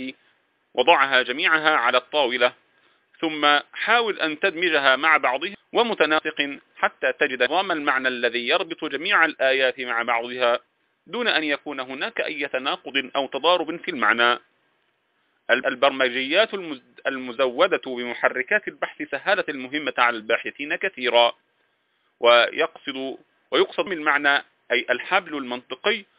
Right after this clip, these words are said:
والمحور الذي يربط الآيات مع بعضها البعض، فكل آية ستضيء جزء من المو-، حتى، فكل آية ستضيء جزءا من الموضوع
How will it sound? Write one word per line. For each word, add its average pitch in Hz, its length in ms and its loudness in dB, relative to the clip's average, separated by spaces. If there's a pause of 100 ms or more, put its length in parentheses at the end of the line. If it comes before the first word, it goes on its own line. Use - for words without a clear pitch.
(160)
والمحور 143 540 2
الذي 139 420 -2
يربط 147 380 -2
الآيات 143 520 2
مع 147 240 0
بعضها 123 380 -2
البعض، 131 540 0 (320)
فكل 165 400 -6
آية 175 420 -2 (220)
ستضيء 156 520 -4
جزء 185 280 -10
من 135 240 -6
المو-، 131 340 -2
حتى، 160 520 2 (640)
فكل 175 440 -6
آية 180 440 0
ستضيء 165 480 -6
جزءا 151 300 -6
من 147 180 -6
الموضوع 143 520 -4